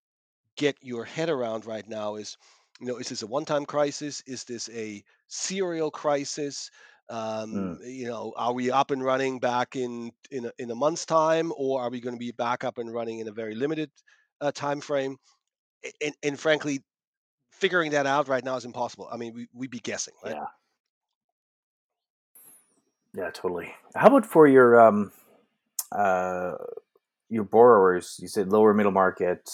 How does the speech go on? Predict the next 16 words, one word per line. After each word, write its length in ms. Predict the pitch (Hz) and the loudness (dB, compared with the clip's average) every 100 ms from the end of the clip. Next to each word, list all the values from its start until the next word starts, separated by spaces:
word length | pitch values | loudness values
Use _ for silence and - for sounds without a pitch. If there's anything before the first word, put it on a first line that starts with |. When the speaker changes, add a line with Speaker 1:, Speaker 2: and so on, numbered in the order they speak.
| - | -12
Speaker 2:
and, 540 | 78 85 82 82 82 | -8 -6 -4 -6 -6
uh, 220 | 82 80 78 85 | -6 -4 -6 -6
against 320 | 87 90 - | -6 -6 -6
real 240 | 95 101 95 | -2 -2 -2
estate, 440 | - 90 90 90 - | -4 -4 -2 -4 -8
and, 320 | 87 82 80 | -8 -8 -8
and 280 | 85 80 80 _ _ | -12 -14 -16 _ _
you 200 | 92 87 90 | -20 -18 -14
lend 180 | 98 90 | -10 -8
to 80 | 87 | -8
corporates 400 | - 92 92 - | -4 -4 -4 -12
as 120 | 87 | -10
well. 240 | 90 87 87 | -6 -4 -4
So 180 | 98 | 0
what, 260 | 95 120 - | 2 2 4
uh, 180 | 120 | 2